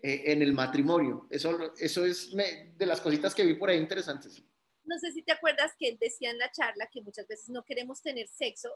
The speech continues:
Speaker 2: porque estamos enojados con la persona, pero no lo sabemos. Es decir, yo soy tu esposa y te vengo diciendo hace cinco años, "Ay, Toño, tú eso insaciable, ay, tú otra vez con eso, otra vez trabajando, ay, tú no sé qué,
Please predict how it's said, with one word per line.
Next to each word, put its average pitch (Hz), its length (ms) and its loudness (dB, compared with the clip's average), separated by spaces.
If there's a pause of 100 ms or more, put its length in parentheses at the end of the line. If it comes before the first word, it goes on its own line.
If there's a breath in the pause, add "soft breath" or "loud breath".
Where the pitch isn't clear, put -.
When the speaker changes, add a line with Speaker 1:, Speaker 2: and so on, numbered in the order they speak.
Speaker 2:
porque 240 160 -14
estamos 202 320 -10
enojados 233 440 -8
con 226 120 -12
la 226 140 -2
persona, 247 400 -8
pero 220 160 -2
no 190 180 -14
lo 180 120 -14
sabemos. 233 600 -6 (480)
Es 240 160 0
decir, 269 340 0 (320)
yo 247 120 -2
soy 311 180 -6
tu 320 120 -6
esposa 240 600 -6 (100)
y - 100 -10
te 240 80 0
vengo 233 240 -2
diciendo 233 420 -6
hace 240 160 -12
cinco 277 320 -4
años, 277 320 -2
"Ay, 330 220 2
Toño, 254 300 -4
tú 240 140 -8
eso 233 180 -6
insaciable, 240 920 -4
ay, 311 280 2
tú 262 100 -2
otra 262 220 0
vez 277 240 -2
con 285 140 -2
eso, 269 360 -6
otra 311 300 4
vez 330 100 -6
trabajando, 277 680 4 (260 loud breath)
ay, 359 300 4
tú 302 140 -8
no 302 120 -2
sé 339 240 -8
qué, 285 300 0